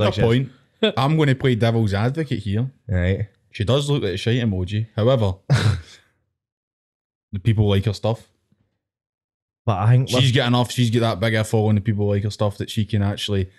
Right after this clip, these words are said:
Speaker 2: afford to buy all the good things that she wants. So,
Speaker 1: I know, but it's kinda
Speaker 2: does
Speaker 1: like
Speaker 2: she really give a fuck if you don't like her
Speaker 1: No,
Speaker 2: song?
Speaker 1: I know, but it's just kinda like, it's all you seem to hear.
Speaker 2: I know, but it's all you seem to hear because that's what's popular now.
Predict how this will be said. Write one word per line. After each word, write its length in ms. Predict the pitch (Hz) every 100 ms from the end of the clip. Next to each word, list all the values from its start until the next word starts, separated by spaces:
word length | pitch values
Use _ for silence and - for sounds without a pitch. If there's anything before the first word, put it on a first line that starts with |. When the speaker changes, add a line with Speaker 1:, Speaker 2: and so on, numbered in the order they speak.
| _ _
Speaker 2:
afford 340 | 139 180 202 202
to 80 |
buy 160 | 240 254
all 140 | 220
the 80 | 202
good 180 | 180 175
things 220 | 180 165
that 80 | 151
she 120 | -
wants. 340 | 143 113 - - _ _ _ _ _ _
So, 560 | - - 147 135 123 147
Speaker 1:
I 80 | 117
know, 180 | 107 110
but 80 | 107
it's 80 | -
kinda 220 | 120 117
Speaker 2:
does 120 | 110
Speaker 1:
like 80 | 151
Speaker 2:
she 200 | - 156
really 200 | 143 135
give 220 | 110 120
a 20 | 131
fuck 400 | - 131 - - _ _ -
if 140 | 101
you 100 | 117
don't 180 | 113 113
like 180 | 110 110
her 60 | 226
Speaker 1:
No, 100 | 214
Speaker 2:
song? 120 | 196
Speaker 1:
I 40 |
know, 180 | 214 220
but 200 | 185 190
it's 80 | 175
just 140 | 190
kinda 160 | - 180
like, 100 | 160
it's 80 | -
all 140 | 160
you 80 | 160
seem 240 | - 151
to 60 | 117
hear. 340 | 123 131 151 - _ _ _ _ _ _ _ _ _
Speaker 2:
I 100 | 175
know, 120 | 202
but 120 | 180 151
it's 100 | 131
all 60 |
you 60 | 151
seem 120 | 147
to 60 | 131
hear 80 | 135
because 380 | 123 127 104 - _
that's 340 | 90 101 - -
what's 240 | - - _ _
popular 500 | 107 107 123 110 104
now. 240 | 98 123